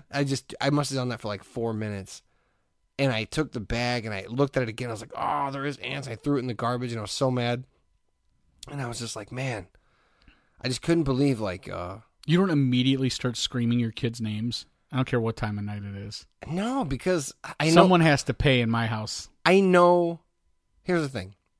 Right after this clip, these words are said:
Speaker 1: I know that they leave bags laying around. It's not a good thing, but it's something that I haven't worked on. Like, I need to train that out of them, right?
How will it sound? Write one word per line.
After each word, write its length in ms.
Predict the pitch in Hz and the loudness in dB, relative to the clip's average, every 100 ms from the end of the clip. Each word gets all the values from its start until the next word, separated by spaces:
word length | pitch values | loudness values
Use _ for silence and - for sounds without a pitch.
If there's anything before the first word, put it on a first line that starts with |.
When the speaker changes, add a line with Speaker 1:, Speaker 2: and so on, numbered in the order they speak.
| - | -2
Speaker 1:
I 120 | 143 | 2
know 280 | 147 123 127 | 2 2 0
that 140 | 120 | -2
they 140 | 110 110 | -4 -4
leave 200 | 110 101 | -4 -4
bags 300 | 101 104 107 | -4 -4 -4
laying 220 | 107 98 | -6 -6
around. 320 | 92 92 - - | -8 -10 -16 -16
It's 120 | - | -4
not 140 | 131 | 0
a 40 | 151 | 2
good 280 | 175 190 - | 2 2 0
thing, 320 | 110 95 95 _ _ _ _ _ | -4 -6 -12 _ _ _ _ _
but 80 | 165 | 0
it's 80 | 147 | 0
something 300 | - 147 143 | -2 -2 0
that 80 | 131 | 2
I 60 | 127 | 2
haven't 400 | 131 123 107 - _ _ _ | 2 0 -2 -10 _ _ _
worked 440 | 139 143 170 160 170 | -8 2 2 4 2
on. 180 | 170 170 | 2 2
Like, 200 | 165 151 _ _ _ _ _ - | -2 -6 _ _ _ _ _ 0
I 40 | |
need 160 | 277 262 | 2 2
to 100 | 196 | -2
train 500 | 151 - 170 156 156 | -6 -2 2 4 4
that 180 | 143 131 | 4 2
out 200 | 113 92 | 2 -2
of 100 | 87 | -8
them, 220 | 92 92 | -14 -8
right? 240 | 117 139 | -4 -4